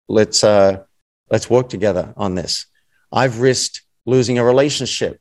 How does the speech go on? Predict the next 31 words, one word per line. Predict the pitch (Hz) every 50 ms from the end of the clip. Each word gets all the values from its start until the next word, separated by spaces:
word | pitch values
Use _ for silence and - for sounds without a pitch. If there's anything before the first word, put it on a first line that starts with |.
| _ -
because | 107 98 - 120 107 90
I | 104 98 101 92 87 76 - -
confessed | - 110 92 - - 117 107 - - -
something | 117 104 95 95 107 101 101
that | 98 95
I'd | 95 92 87
done | 101 101 101
that | 98 90 -
broke | - 98 101 95 -
an | 95 92
agreement. | 90 98 107 120 120 107 92 80 73 - _ _ _ _ _ _ _ _ _ _ _ _ _ _ _ _ _ _ _ _ _ _ _ _ _ _ _ -
And | 107 104
she | - - 135
did | 135 180 175 -
break | 147 123 104 92 -
up | 107 87 -
with | 98 101 - -
me. | 107 101 92 80 76 -
I | 92 110
had | 127 123
to | 127 - -
earn | 117 123 131 131 135
her | 135 123 104
trust | - - - 143 143 - - -
back. | 95 80 - - _ _ _ _ _ _ _ _ _ _ _ _ _ _ _ _ _ _ _ _ _ _ _ _ -
And | 117 113 117
that's | 113 117 -
how | - 117 104 98
it | -
should | - - - 110 101 104
go | - 143 165 175 147 82 64 - -